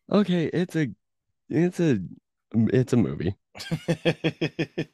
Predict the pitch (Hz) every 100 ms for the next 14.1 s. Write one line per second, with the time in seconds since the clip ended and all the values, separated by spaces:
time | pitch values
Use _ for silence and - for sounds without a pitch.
0 | _ _ _ _ - - - 135 117 101
1 | 117 107 117 127 113 104 98 92 85 80
2 | 85 98 92 98 87 87 85 85 78 73
3 | 69 65 64 - - 101 73 67 98 -
4 | 67 64 52 _ _ - 98 92 - 87
5 | 82 73 _ - - 101 92 82 80 71
6 | - 98 67 67 - 60 58 62 73 67
7 | 62 60 - _ _ _ _ _ _ _
8 | _ - 98 76 78 71 107 107 104 92
9 | 85 - 85 - 85 73 71 80 - 80
10 | 73 - 80 67 69 64 65 71 _ _
11 | _ _ _ 82 58 50 _ _ _ 73
12 | 65 67 62 64 62 73 65 87 80 -
13 | 117 - 127 120 110 131 120 - 110 104